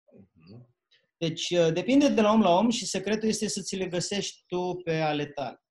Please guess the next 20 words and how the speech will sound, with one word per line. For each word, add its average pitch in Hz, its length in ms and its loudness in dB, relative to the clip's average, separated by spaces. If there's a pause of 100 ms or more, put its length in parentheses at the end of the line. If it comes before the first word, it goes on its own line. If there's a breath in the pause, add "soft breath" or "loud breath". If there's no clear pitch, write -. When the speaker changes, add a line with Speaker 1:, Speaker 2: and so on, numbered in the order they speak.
(100)
Speaker 2:
Dar 180 240 4
Speaker 1:
Mhm. 202 380 -16
Speaker 2:
aș 185 80 0
vrea 262 160 4
să 233 360 2 (680 loud breath)
concluzionez 190 720 0
spunând 208 340 -4
că 214 100 -6
sunt 208 220 -4
astea 226 220 2
două 240 140 4
activități 185 500 -2
de 175 60 -4
antrenare 165 440 -2
a 175 40 2
atenției 160 720 -2
care 151 760 -2
pot 190 180 -8
fi 185 140 -8
foarte, 165 480 -2